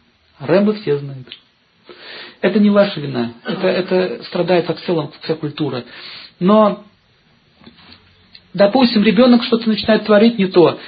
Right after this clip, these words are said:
и у него есть идеал, и родители могут сказать, смотри, вот Рама так не поступал, твой любимый герой. А ты вот совсем не Рама. <laughs> Он говорит, да, правильно. То есть, чтобы, э, ребёнку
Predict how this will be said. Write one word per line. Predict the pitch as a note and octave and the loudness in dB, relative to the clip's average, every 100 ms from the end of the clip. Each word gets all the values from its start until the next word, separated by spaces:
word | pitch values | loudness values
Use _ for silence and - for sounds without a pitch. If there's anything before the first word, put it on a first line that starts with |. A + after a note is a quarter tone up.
| - - _ | -20 -20 _
и | - - G3+ G#3 G#3 | -12 -2 2 2 2
у | G3+ | 2
него | G#3 A3 G#3+ | 4 4 4
есть | A3 G#3+ | 4 0
идеал, | F3+ F3+ G3+ D#3+ | -4 2 4 4
и | D3+ | 2
родители | F3+ G3+ G#3 | 2 0 -2
могут | G3 G3+ | -2 -2
сказать, | - F3+ | -2 -4
смотри, | - F3+ A#3+ A3 | -2 0 2 2
вот | C#3 D#3+ E3+ | 2 0 0
Рама | G3 A#3 G3 | 2 2 2
так | G3 F#3+ | 0 -2
не | |
поступал, | F3+ E3 - - E3 C3 A#2+ _ _ | -8 -8 -12 -4 -2 -2 -8 _ _
твой | F3+ | 0
любимый | F#3 F#3 F3 | 2 0 -2
герой. | D3 D#3+ D#3 B2 - _ _ _ _ _ _ _ _ _ _ _ | -2 -2 -2 -4 -10 _ _ _ _ _ _ _ _ _ _ _
А | C#3 | -14
ты | - B3 | -2 4
вот | A3+ - - - _ _ _ _ - | 4 2 -12 -20 _ _ _ _ -4
совсем | E3+ - F#3 | -4 -2 -4
не | D3 | -4
Рама. | C3+ B2 A#2+ A#2+ | -4 -6 -6 -2
<laughs> | A3 C#3+ F3+ - B3 - | 0 0 -2 0 0 2
Он | A#3+ - | 0 2
говорит, | G3+ E3 | 2 2
да, | E3+ C#3+ - - A#3 G#3+ F#3 - | 2 0 -2 -4 -2 -2 -6 -2
правильно. | F#3 F3 D3+ C#3 B2+ - - | 2 2 0 -2 -6 -12 0
То | G#3+ | 2
есть, | G#3+ | 2
чтобы, | G#3+ A3 | 2 2
э, | A3+ F#3+ G#3 | 4 4 4
ребёнку | G#3+ G#3+ A#3 A3 G3+ | 4 4 2 4 0